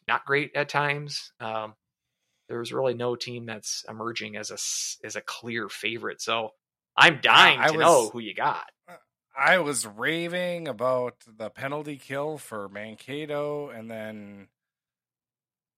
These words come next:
Speaker 2: what, North Dakota, who scored one power play goal so far this season, ends up putting three <laughs> on the board against me. So I was like, "Oh, well, there goes that take." Um,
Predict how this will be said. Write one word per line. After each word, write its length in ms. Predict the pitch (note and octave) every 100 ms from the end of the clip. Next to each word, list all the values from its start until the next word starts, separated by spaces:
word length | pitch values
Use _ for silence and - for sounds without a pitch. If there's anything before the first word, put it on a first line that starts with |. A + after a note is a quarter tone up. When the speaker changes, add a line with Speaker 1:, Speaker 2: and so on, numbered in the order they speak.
| _
Speaker 2:
what, 280 | C3+ A#2+ - _ _
North 260 | C#3 C#3 C3+
Dakota, 580 | C3 B2+ C#3+ C#3+ C#3+ A#2+
who 100 | A2+
scored 480 | - C#3+ C3 A#2
one 540 | G#2+ G#2 B2+ D3 D3 C3
power 320 | C3 C3+ C3+
play 220 | - C3
goal 240 | A#2 B2 B2+
so 300 | - C3 B2
far 320 | A#2 A#2 B2
this 220 | A#2+ A2+
season, 420 | B2 B2 G#2+ A#2
ends 260 | G#2 A2 G#2+
up 140 | A2
putting 280 | - B2 G2
three 580 | - G#2 G2+ A#2+ B2+ A2 _ _
<laughs> 440 | C3+ - E3+ D#3 D#3+
on 100 | D3+
the 80 |
board 320 | C3+ C#3 C#3 C#3
against 320 | D3 C3 D3+
me. 180 | D3+ C3
So 200 | - B2
I 80 | A#2+
was 140 | A2+
like, 140 | A2 C3
"Oh, 160 | E3+ G3
well, 240 | D#3 F3 _
there 100 | C3
goes 220 | D3 D3
that 240 | D#3 D#3+ -
take." 260 | G2+ G2+ _ - _ _ _ _ _ _
Um, 540 | D3 D#3+ E3+ D#3 A2+